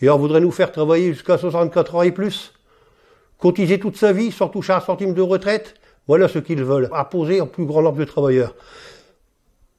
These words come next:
C'est pour cela que nous faisons appel à tous les travailleurs qui ne, qui ne supportent plus d'être exploités.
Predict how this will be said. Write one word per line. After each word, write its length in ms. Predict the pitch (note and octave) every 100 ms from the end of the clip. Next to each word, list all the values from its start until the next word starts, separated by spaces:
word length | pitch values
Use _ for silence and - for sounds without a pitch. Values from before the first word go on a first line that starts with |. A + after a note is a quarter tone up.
| _
C'est 140 | - D#3
pour 180 | F#3 -
cela 220 | G#3 A3+
que 100 | G3
nous 100 | F#3+
faisons 260 | F3+ E3+
appel 320 | F3+ F3 G#3+ G#3+
à 100 | D#3
tous 120 | -
les 100 | F3
travailleurs 460 | - F3+ F3 G3 G3
qui 100 | E3+
ne, 100 | D#3+
qui 300 | - _ D3+
ne 80 | C3+
supportent 500 | F3+ F3 F3+ - D3
plus 300 | - F#3 G3+ - - -
d'être 180 | D3+ E3
exploités. 720 | D#3 - E3 D#3 D3 B2